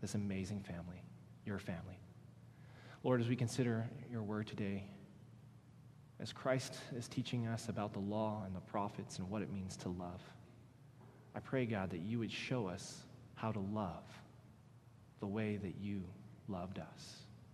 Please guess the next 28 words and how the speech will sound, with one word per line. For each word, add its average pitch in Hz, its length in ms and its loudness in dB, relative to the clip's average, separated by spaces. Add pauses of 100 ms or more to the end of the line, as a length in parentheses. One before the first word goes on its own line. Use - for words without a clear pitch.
(1300)
Show 110 220 4
us 107 160 0
what 98 120 2
it - 120 -2
means 87 380 -4
to - 140 -8
truly 98 480 0
love. 78 100 -6 (840)
We 107 160 2
ask 101 220 2
these 90 140 -2
things - 460 -8 (520)
in 95 80 -4
Christ's 82 400 -4
name. 85 120 -4 (1080)
Amen. 87 220 -4 (1800)
To 147 100 12
look 196 240 12
at 214 120 12
them, 147 320 12 (200)
you 151 100 12
would 147 140 12
not 165 360 12
necessarily 156 600 10
suspect 139 500 8
that 135 100 6
there 127 140 10
was 117 180 8